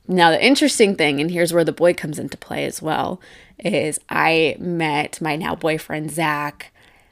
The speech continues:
um, two weeks before I was supposed to leave. And so I remember being on Hinge, shout out to Hinge. Um, God, there's so many bad dates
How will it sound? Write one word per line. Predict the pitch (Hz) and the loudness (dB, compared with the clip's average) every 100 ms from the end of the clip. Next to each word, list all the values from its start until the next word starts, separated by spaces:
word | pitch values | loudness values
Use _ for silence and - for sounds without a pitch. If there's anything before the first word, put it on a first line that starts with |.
| _ | _
um, | - 156 156 156 156 - - | -10 -8 -8 -8 -10 -12 -6
two | - - 220 220 | -4 2 4 6
weeks | 190 160 - | 4 2 0
before | - 160 - 156 | -4 -6 -2 0
I | |
was | 147 160 | 2 0
supposed | - 160 151 - | -4 -8 -6 -6
to | |
leave. | 135 123 - - _ _ _ _ _ _ - - | -4 -6 -8 -18 _ _ _ _ _ _ -14 -10
And | 185 | -8
so | - | -6
I | 151 | -4
remember | 151 156 160 165 | -4 -4 -4 -4
being | 165 170 175 175 | -2 0 0 0
on | 175 | -2
Hinge, | 185 180 170 160 180 | -2 0 0 0 -2
shout | 156 156 | -2 -2
out | 156 | -4
to | 208 | -4
Hinge. | 180 151 175 - - - - _ | -4 -4 -4 -6 -12 -20 -20 _
Um, | 180 170 - | -8 -4 -4
God, | - - - 101 101 - 64 80 - | -6 -6 -4 -4 -6 -10 -12 -12 -14
there's | - 147 185 | -8 -4 -2
so | - 165 | -2 -2
many | 151 151 | -2 -2
bad | - - | -4 -6
dates | 131 98 - - | -6 -6 -6 -6